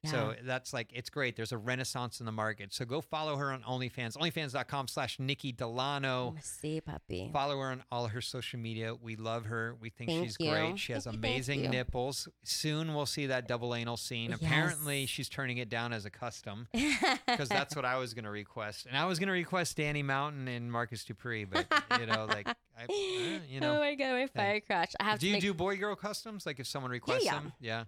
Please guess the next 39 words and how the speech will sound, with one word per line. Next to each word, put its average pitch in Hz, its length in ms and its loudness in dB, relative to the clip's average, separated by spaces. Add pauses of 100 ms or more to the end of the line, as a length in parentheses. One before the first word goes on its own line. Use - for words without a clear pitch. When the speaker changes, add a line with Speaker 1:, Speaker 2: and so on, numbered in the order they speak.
Speaker 2:
Yeah, 90 100 -2
I 135 40 2
do 151 160 -6
boy - 140 -12
girl 64 100 -10
customs. - 160 -12
Speaker 1:
What's 170 240 0
the, 175 120 2
what's 143 460 -2
the 120 380 2
most 123 340 -2
fun 127 220 0
custom 120 400 -6
you've 107 340 -10
had 104 160 -2
requested 101 640 -10
so 104 240 -14
far? - 100 -4
Speaker 2:
<sighs> - 1700 -6
Oh 214 40 0
my 190 260 0
God. 101 400 -2 (340)
Probably, 554 220 2 (100)
like, 214 100 -2
weird 202 420 4
ones. 151 400 2
Probably, 226 560 2
like, 175 220 2 (380)
some, 233 320 0 (380)
I 233 80 0
don't 277 140 4
wanna 262 140 2
say 220 440 2
it 226 100 -4
because 208 220 -6
it's - 80 -8
kind 226 180 0
of, 196 80 2
like, 175 240 2